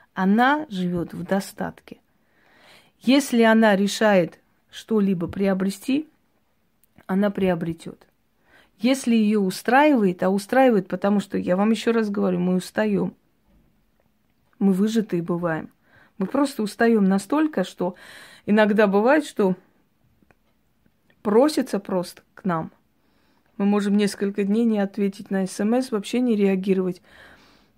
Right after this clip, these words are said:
У нас настолько нет сил, мы должны прийти в себя, мы должны пополнить эту энергию и силу. И мы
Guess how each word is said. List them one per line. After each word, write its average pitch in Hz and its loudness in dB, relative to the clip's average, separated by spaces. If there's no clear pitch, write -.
У 226 -2
нас 208 0
настолько 208 0
нет 196 0
сил, 320 -2
мы 214 4
должны 190 0
прийти 214 -6
в 214 -12
себя, 185 -2
мы 180 -2
должны 196 0
пополнить 226 0
эту 175 -4
энергию 180 -2
и 175 -8
силу. - -8
И 208 0
мы 247 6